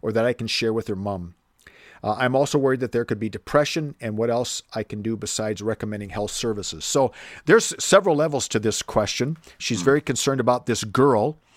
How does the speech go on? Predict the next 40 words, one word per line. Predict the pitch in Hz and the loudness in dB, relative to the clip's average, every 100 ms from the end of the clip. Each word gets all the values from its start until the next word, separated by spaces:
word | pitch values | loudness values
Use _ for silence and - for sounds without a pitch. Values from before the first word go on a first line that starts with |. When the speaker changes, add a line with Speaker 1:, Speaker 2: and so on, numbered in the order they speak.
| _ - - _ - | _ -20 -20 _ 0
Speaker 1:
um, | 113 110 107 107 - | 2 2 0 -4 -4
and | 113 110 | -2 0
the | 110 | 0
symptoms | - 139 135 117 | 0 0 0 0
that | 117 | 0
she | - | 0
was | 120 104 | 0 2
showing, | 123 117 | 2 2
particularly | 104 - 147 127 123 | 0 0 0 2 0
during | 107 113 | 0 -2
covid, | 104 123 123 127 110 | 0 0 2 0 -2
but | 107 | -6
now | 110 110 | -2 -2
back | 110 107 110 | 0 -2 -4
in | |
class. | 92 92 98 127 - - - - - - | -10 -8 -8 -8 -10 -16 -20 -20 -20 2
And | 196 | 4
then | 262 | 4
more | 240 220 | 4 4
broadly | 135 151 226 113 | 6 4 4 0
speaking, | - 110 92 87 | 0 -4 -4 -8
what | 95 120 147 | 0 4 4
are | 156 | 4
ways | 139 147 - | 4 2 2
to | 120 | 2
help | 131 143 | 2 4
our | 123 | 2
students | 107 - 160 143 117 | 0 2 2 2 -2
whose | 120 120 | -2 0
lives | 113 123 139 151 | 2 4 4 4
have | 127 | 0
been | 113 110 | -2 -2
so | - - 151 170 | -2 2 4 2
disrupted, | 123 - 110 95 - 98 82 - _ - - - _ - - | 0 -2 0 -2 -2 -4 -6 -10 _ -20 -20 -20 _ -12 0
uh, | 113 104 101 101 - - - | 2 4 0 -4 -14 -14 0
over | 131 120 | 2 2
these | 113 104 | 0 2
last | 113 110 - | 2 2 2
several | 120 110 | 0 0
months, | 104 104 110 - | 0 -2 -2 -4